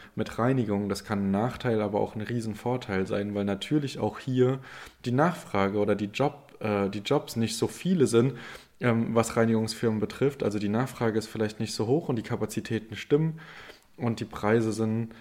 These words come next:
vermutlich dann auch etwas besser, weil Nachfrage bestimmt ja auch immer ein bisschen den Preis. Und ihr kriegt einen super guten Service, ähm, für wenig, weniger Geld und ihr habt mit Sicherheit auch ein, ähm,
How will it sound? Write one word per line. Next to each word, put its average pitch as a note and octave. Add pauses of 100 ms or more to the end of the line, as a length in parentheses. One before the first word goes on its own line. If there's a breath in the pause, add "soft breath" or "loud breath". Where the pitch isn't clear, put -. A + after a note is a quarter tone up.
vermutlich A#2+
dann G#2
auch G#2
etwas G#2
besser, A2
weil G2+
Nachfrage G2+
bestimmt G#2+
ja G#2
auch F#2
immer A2+
ein G#2
bisschen G2
den F#2
Preis. G#2 (680 loud breath)
Und G#2+
ihr G#2
kriegt -
einen G2+
super A2
guten A2
Service, G#2
ähm, F#2+ (380)
für G2 (340 loud breath)
wenig, C3+ (180)
weniger C3+
Geld B2+ (320 loud breath)
und C3
ihr G#2
habt A2+
mit G#2+
Sicherheit G#2+
auch G#2
ein, G2+
ähm, F#2+